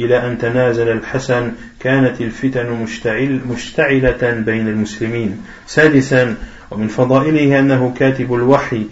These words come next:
ولم يكن الله ليختار لكتابة الوحي لرسوله إلا الأمين." Donc, Muawiyah radiallahu anhu a plusieurs mérites. Le premier est qui fait partie des compagnons du prophète sallallahu alayhi wa sallam.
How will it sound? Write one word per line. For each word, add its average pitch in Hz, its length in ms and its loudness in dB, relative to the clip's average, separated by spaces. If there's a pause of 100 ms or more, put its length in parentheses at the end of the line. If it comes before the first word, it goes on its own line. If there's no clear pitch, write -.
(220)
ولم 127 240 4
يكن 143 440 4
الله 127 540 4
ليختار 123 640 2
لكتابة 120 920 2
الوحي 117 600 -2
لرسوله 110 960 -2
إلا 135 280 0
الأمين." 107 680 -2 (2000)
Donc, 175 280 10
Muawiyah 160 500 8
radiallahu 135 480 6
anhu 139 400 4 (160)
a 151 280 6 (100)
plusieurs 135 340 2
mérites. 127 480 2
Le 139 140 0
premier 165 600 4 (120)
est 160 580 0 (400)
qui 131 60 4
fait 131 160 2
partie 135 340 -2
des 123 120 2
compagnons 135 440 4
du 123 120 0
prophète 127 420 -2
sallallahu 117 540 4
alayhi 107 100 2
wa 104 60 0
sallam. 101 420 -2